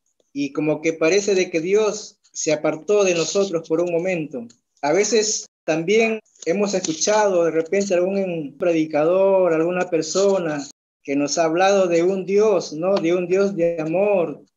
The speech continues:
Nos ha hablado de un Dios que es bueno, que es un Dios de misericordia, que es un Dios amoroso. Y no está mal, ¿no? No está mal eso.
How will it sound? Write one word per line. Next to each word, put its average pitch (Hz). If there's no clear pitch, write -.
Nos 151
ha 170
hablado 185
de 165
un 185
Dios 202
que 185
es 175
bueno, 175
que 160
es 170
un 175
Dios 185
de 170
misericordia, 156
que 160
es 180
un 175
Dios 190
amoroso. 165
Y 151
no 208
está 214
mal, 220
¿no? 196
No 202
está 226
mal 247
eso. 135